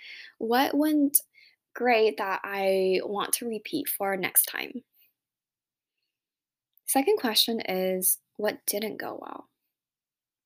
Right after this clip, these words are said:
Did I get caught up on whether they would buy from me and stopped giving them my full attention?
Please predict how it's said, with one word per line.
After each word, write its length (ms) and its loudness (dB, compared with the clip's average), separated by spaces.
Did 120 0
I 100 6
get 160 4
caught 280 -4
up 300 2
on 440 -6
whether 260 -10
they 60 -2
would 160 -2
buy 260 -10
from 180 2
me 340 6
and 440 0
stopped 580 2
giving 340 0
them 200 0
my 160 -2
full 400 -10
attention? 720 0